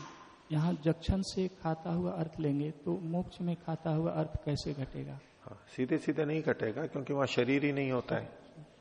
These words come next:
Speaker 2: तो खाता हुआ सा इस रूप में लेंगे, खेलता हुआ सा। तो खाता हुआ सा मतलब खाते समय हम वस्तुओं के रस का बोध करते हैं,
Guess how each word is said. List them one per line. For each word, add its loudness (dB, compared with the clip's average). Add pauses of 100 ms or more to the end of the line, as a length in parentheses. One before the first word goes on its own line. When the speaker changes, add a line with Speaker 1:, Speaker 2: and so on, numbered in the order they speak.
(280)
Speaker 2:
तो -6
खाता 6
हुआ 8
सा -2 (1040)
इस 0
रूप 2
में -2
लेंगे, -4
खेलता 4
हुआ 0
सा। -6 (1080)
तो -6
खाता 6
हुआ 10
सा 2
मतलब 0
खाते 4
समय 0
हम -2
वस्तुओं 0
के 2
रस 0
का -2
बोध 0
करते -6
हैं, -12